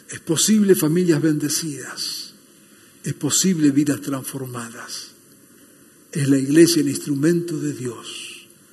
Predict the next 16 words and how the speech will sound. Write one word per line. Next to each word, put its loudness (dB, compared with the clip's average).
para -6
ponerse 2
de -2
pie 4
en 0
este -6
tiempo 2
y -2
decir: 0
"Aquí -4
estoy, -6
Señor". -8
Y -14
yo -10
quiero 2
invitarte -6